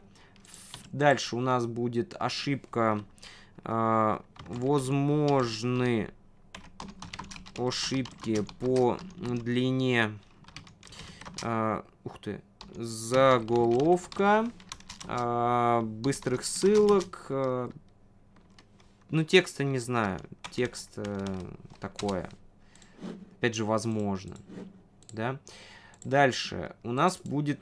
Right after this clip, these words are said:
по-любому какая-нибудь, возможно, ошибка. А, приводим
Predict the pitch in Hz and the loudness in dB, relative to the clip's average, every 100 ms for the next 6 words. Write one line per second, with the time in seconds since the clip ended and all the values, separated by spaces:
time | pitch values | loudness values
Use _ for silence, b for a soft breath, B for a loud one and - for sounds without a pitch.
0 | - 123 123 143 160 143 - - 143 139 | -4 0 2 4 2 2 -2 0 2 2
1 | 127 135 139 165 135 120 113 - 165 190 | 4 4 6 4 4 2 0 0 0 0
2 | - 151 131 101 - - - - - - | 2 2 2 0 -10 -18 -18 -20 -20 -20
3 | - - - - - - - - - - | -20 -20 -20 -18 -18 -18 -16 -16 -16 -20
4 | - - 101 113 110 110 110 107 107 95 | -20 -10 -6 -2 0 2 2 2 0 -2
5 | - _ - _ - - - - - 131 | -8 _ -20 _ -20 -20 -20 -16 -4 0
6 | 147 135 147 156 123 123 98 | 0 0 4 4 4 2 2